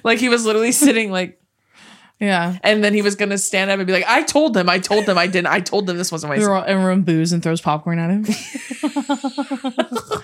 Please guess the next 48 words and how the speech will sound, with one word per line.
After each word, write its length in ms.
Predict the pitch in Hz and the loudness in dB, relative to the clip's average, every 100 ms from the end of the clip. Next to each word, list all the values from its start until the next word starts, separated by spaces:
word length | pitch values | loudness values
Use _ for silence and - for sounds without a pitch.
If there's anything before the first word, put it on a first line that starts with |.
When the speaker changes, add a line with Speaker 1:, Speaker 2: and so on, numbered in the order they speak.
| - | -4
Speaker 2:
Like 140 | 214 190 | -2 -2
a 80 | 185 | -4
cartoon. 420 | 185 180 175 208 _ - - - - - | -6 -6 -10 -12 _ -20 -18 -18 -20 -6
Speaker 1:
He 80 | 240 | 2
Speaker 2:
Okay. 80 | 240 | 4
Speaker 1:
has, 180 | 262 285 | 4 4
like, 320 | 285 269 - _ _ _ _ | 2 0 -12 _ _ _ _
he 280 | 233 233 | -4 -2
gets, 320 | 220 247 240 - | 0 0 -2 -4
uh, 500 | - 180 156 143 143 - | 0 2 2 0 -4 -4
nervous 540 | 185 175 190 202 214 | -2 0 2 0 2
about 320 | 214 190 185 | 2 2 0
the 100 | 185 | 0
most 460 | 175 175 170 185 - | -2 -2 -2 -2 -6
random 560 | 175 175 170 170 170 165 | -8 -2 0 0 -4 -6
things 300 | 165 135 - | -8 -8 -8
like 140 | - | -6
that. 220 | 127 82 | -4 -2
That's 220 | - 208 208 | 0 0 2
how 100 | 269 | 0
I 80 | 247 | 0
feel 200 | 226 208 | -2 0
all 220 | 160 170 | 0 0
the 120 | 170 | -2
time 220 | 165 180 156 | -4 -2 -2
about 200 | 156 135 | -2 -2
a 60 | |
lot 220 | 131 135 139 | -2 -2 -4
of 100 | 165 | -4
stuff. 400 | 180 180 185 202 | -2 -2 -2 0
Speaker 2:
Yeah. 220 | 196 175 170 | 0 2 2
Speaker 1:
And 100 | 170 | 2
he 100 | 214 | 0
only 160 | 202 | 0
feels 240 | 190 185 180 | -2 -2 -2
like 200 | 175 180 | -2 0
that 380 | 160 151 - _ _ _ _ _ | 0 0 -4 _ _ _ _ _
a 80 | - | -4
very 200 | 180 190 | 0 0
minuscule 600 | 185 180 180 185 - 170 | 0 0 0 -2 -2 -2
amount 200 | 165 160 | -2 0
of 60 | 156 | -2
time 420 | 160 160 147 143 - | -2 -2 -2 -4 -4
about 220 | 160 - | -4 -4
the 40 | |
most 200 | 156 131 | -6 -8
random 360 | 165 131 95 92 | -10 -10 -10 -10
things. 480 | 165 - 92 - | -10 -12 -12 -14